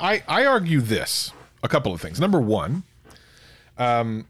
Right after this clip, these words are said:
I love, these are the same people that would say they would never swap to App-, Apple or iPhone no matter what would happen. And all of a sudden, a newer iPhone makes the difference. I think that's hilarious. Number two, <clears throat> um, if you were given something new that you didn't like,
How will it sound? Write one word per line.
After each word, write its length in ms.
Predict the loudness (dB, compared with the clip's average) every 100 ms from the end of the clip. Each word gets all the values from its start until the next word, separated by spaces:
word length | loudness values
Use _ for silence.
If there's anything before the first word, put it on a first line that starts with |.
| -2
I 120 | 0
love, 320 | 2 2 2
these 180 | 2 2
are 20 |
the 100 | 0
same 300 | 0 0 2
people 260 | 2 0 2
that 100 | 2
would 140 | 0
say 120 | 2
they 140 | 2 2
would 200 | 2 0
never 400 | 0 0 2 0
swap 380 | 0 0 0 0
to 120 | -2
App-, 420 | -2 -2 -4 -2
Apple 300 | -4 -4 0
or 140 | 0 0
iPhone 340 | 0 -2 -4
no 100 | -2
matter 180 | -2 -2
what 200 | -2 -4
would 80 | -4
happen. 280 | -4 -6
And 140 | -2 0
all 100 | 2
of 60 |
a 80 | 2
sudden, 420 | 2 2 0 -2 -6 -14 -4
a 100 | 2
newer 240 | 4 4 4
iPhone 460 | 2 2 0 0
makes 240 | 0 -2 -2
the 100 | 0
difference. 300 | 0 0 0
I 40 |
think 120 | 2
that's 220 | 0 -2
hilarious. 680 | -2 0 0 0 -2 -4 -6 -14 _ -20 -20 -20 -20 -20 -20 -18 -4
Number 260 | -2 0
two, 420 | -2 -2 -6 -6 -10 _ -12
<clears throat> 400 | -8 -6 -8 -4
um, 340 | 0 2 0 -4 -6
if 240 | -2 -2 0
you 200 | 2 2
were 100 | 2
given 340 | 2 2 2
something 420 | 0 0 0 2
new 220 | 4 4
that 140 | 2 2
you 100 | 0
didn't 240 | 2 0
like, 440 | 0 0 0 -4